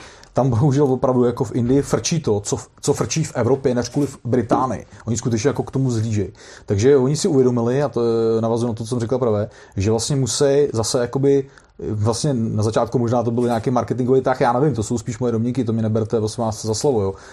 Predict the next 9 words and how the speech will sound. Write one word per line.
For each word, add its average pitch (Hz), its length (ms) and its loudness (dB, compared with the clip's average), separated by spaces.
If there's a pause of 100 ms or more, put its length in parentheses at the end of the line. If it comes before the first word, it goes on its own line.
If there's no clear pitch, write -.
(160)
Ale 113 280 4 (520)
vy 120 240 -2 (140)
udělali 139 300 2
tady, 147 180 4 (120)
založili 131 380 4
tady 147 120 4
to 143 80 2
vývojové 139 220 2
centrum 104 480 -2